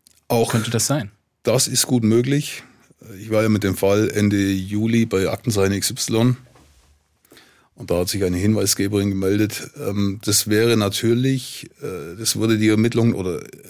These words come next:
Speaker 1: leitet die Ermittlungen, äh, nun auch in eine ganz andere Richtung. Ich kann allerdings zu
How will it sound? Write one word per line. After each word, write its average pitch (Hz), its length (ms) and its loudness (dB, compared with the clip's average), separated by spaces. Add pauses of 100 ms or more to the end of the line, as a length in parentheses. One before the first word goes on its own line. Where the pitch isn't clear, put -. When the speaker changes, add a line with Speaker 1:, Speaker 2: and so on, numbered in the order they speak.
(140)
Speaker 1:
leitet 107 440 -2
die 104 80 2
Ermittlungen, 104 460 2
äh, 104 280 -6
nun 120 440 2
auch 110 260 -4
in 117 160 0
eine 101 300 -2
ganz 113 400 0
andere 107 420 0
Richtung. 135 420 2 (540)
Ich 117 120 -10
kann 107 180 0
allerdings 104 480 0
zu 95 360 -4